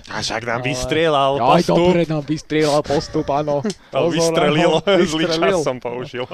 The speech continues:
Speaker 2: <laughs> Vystrelil nám postup, no však to. A, ale uvidíme, no. Uvidíme, ko-, uvidíme, čo bude ži-, s Ivanom Šrancom, lebo v tejto chvíli ešte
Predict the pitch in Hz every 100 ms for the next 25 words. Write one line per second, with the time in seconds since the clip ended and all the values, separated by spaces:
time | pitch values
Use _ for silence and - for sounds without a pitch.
0 | 139 170 - 151 147 147 - - 220 180
1 | - - - - 156 - 180 160 160 160
2 | 156 151 143 147 - 131 120 120 120 127
3 | 120 135 123 _ _ _ - 113 113 117
4 | 117 113 120 117 120 117 117 117 - 127
5 | 120 107 107 110 110 113 _ _ _ 135
6 | 127 117 113 123 127 170 220 240 196 196
7 | 185 180 - 220 208 208 151 - 147 185
8 | - 127 127 120 147 147 - 147 151 131
9 | - 139